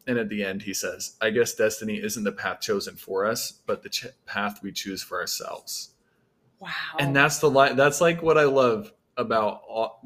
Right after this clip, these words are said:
Speaker 1: thi-, about Megamind, Kung Fu Panda, um, tons of those movies. All the animated movies like that, I just love.
Speaker 2: Do you agree with that? What Megamind had to say at the end of the movie?
Speaker 1: Absolutely.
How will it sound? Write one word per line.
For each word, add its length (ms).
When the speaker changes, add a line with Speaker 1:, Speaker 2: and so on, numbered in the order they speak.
Speaker 1:
thi-, 280
about 300
Megamind, 760
Kung 280
Fu 180
Panda, 760
um, 640
tons 300
of 120
those 300
movies. 580
All 140
the 120
animated 380
movies 340
like 180
that, 320
I 100
just 440
love. 640
Speaker 2:
Do 80
you 100
agree 240
with 160
that? 280
What 340
Megamind 460
had 180
to 60
say 180
at 100
the 100
end 120
of 60
the 80
movie? 380
Speaker 1:
Absolutely. 600